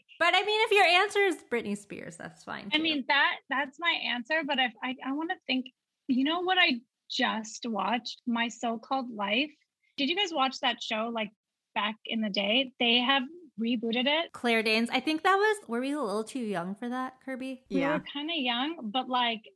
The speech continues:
Speaker 2: it was not on the radar. But then when you rewatch it, okay, so I'm gonna answer the question. There's a guy, Ricky, on there. He would be my dream. And then if I were to think of, like, another person,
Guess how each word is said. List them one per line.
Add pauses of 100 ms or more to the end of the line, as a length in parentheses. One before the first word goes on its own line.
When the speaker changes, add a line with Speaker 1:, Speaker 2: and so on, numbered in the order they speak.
(100)
Speaker 2:
it
was
not
on
the
radar.
But
then
when
you
rewatch
it,
okay,
so
I'm
gonna
answer
the
question.
There's
a
guy,
Ricky,
on
there. (500)
He
would
be
my
dream. (100)
And
then (200)
if
I
were
to
think
of,
like,
another
person,